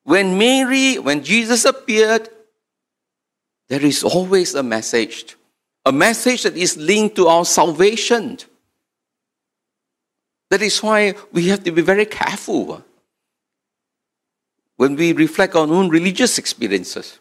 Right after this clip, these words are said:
And so, today, the scripture reading tells us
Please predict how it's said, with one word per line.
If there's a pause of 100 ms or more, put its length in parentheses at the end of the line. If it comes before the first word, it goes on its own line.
(1160)
And
so, (380)
today,
the
scripture
reading
tells
us